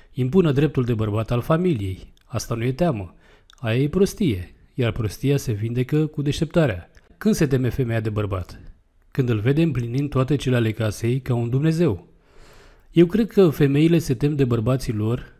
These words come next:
când, de exemplu, la masa de seară sunt strânși cei doi, trei, patru copii ai familiei, unul după regulile de integrare europeană,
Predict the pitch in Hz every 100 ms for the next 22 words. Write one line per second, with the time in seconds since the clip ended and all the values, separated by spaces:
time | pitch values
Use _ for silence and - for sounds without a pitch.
0 | _ _ 120 120 143 135 131 110 117 104
1 | 110 127 127 110 117 131 139 120 - 104
2 | 123 - 131 - 123 135 127 - 120 113
3 | 101 107 123 147 127 104 131 127 - 120
4 | 120 117 101 101 127 110 113 101 101 101
5 | 107 131 - _ _ - 156 135 113 110
6 | 107 113 131 131 120 113 117 104 104 113
7 | 117 107 101 135 139 160 175